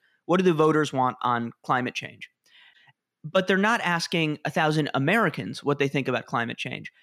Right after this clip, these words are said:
And be-, as the gap between the electorate and the unelectorate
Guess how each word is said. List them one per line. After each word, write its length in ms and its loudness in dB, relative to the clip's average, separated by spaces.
And 400 2
be-, 320 -2
as 220 0
the 100 0
gap 540 -2
between 580 0
the 80 2
electorate 460 0
and 120 0
the 60 0
unelectorate 600 0